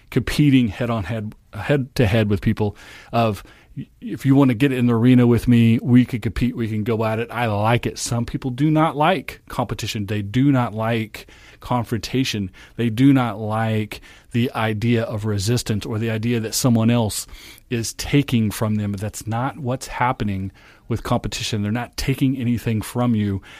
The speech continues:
that you probably didn't deserve. And I don't mean that in a negative way, like you haven't worked hard enough. What I mean is you have to find the right combination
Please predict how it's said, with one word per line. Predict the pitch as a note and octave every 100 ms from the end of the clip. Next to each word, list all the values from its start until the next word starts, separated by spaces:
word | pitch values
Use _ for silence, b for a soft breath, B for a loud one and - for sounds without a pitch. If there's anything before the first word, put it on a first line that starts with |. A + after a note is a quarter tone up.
| -
that | A#2 -
you | A#2+
probably | G#2+ - C3+ C#3 C3 B2 B2+ A#2+
didn't | G#2 A2+ A2 A2 B2
deserve. | A2 G2 G#2+ F2+ - - - B B B
And | A#2
I | A#2
don't | C#3+ C#3+
mean | C3 A#2+
that | A#2+ A#2
in | A#2+
a | A2
negative | G#2+ A2 A2 G#2
way, | A2 G#2
like | G2 G2 -
you | A2 A2 A#2
haven't | A#2 G#2 G2
worked | G#2 G2
hard | - G#2+
enough. | G#2 G#2 F#2+
What | A2
I | G#2
mean | G#2+ C#3 B2+
is | A2 G2+ G2 - B B B B
you | A#2
have | G#2 - C#3 -
to |
find | B2+ C3 A#2+
the | A2
right | A2 A2 A2+
combination | - A#2 G#2 G2+ A2 A#2 - G2+ F#2+